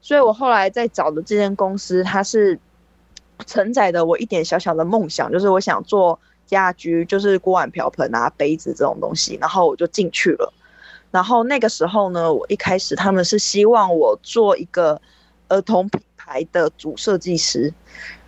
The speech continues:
然后一切的一切就，就在这间公司也是发生了一些蛮有趣的事情啦。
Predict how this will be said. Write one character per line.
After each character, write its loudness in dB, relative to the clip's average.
然 -2
后 2
一 -14
切 -2
的 0
一 -8
切 0
就， 2
就 -4
在 -2
这 -12
间 -4
公 2
司 -2
也 0
是 0
发 2
生 0
了 -4
一 2
些 0
蛮 0
有 0
趣 -4
的 -6
事 -4
情 -6
啦。 -8